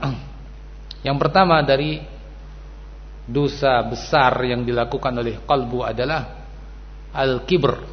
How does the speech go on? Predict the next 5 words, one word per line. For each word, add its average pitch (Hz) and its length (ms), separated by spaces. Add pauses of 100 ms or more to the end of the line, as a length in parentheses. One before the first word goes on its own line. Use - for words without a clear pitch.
(840)
kesombongan. 120 560 (800)
Ya. 120 240 (640)
Ini 123 320
dosa 117 240
besar 139 720